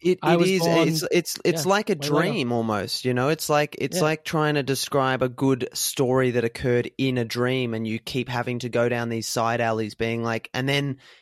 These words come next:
Speaker 1: you know, and then finally I was able to, like, you know,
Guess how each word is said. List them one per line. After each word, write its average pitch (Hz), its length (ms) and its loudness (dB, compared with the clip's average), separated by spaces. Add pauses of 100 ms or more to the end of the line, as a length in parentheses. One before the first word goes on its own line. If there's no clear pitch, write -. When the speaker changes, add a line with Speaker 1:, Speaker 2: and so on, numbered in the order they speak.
Speaker 1:
you 139 100 -4
know, 127 220 0 (100)
and 139 120 -4
then 139 260 -2
finally 143 460 0
I 127 100 2
was 123 120 0
able 127 180 2
to, 127 100 2
like, 120 280 -2 (260)
you 127 120 -4
know, 120 240 2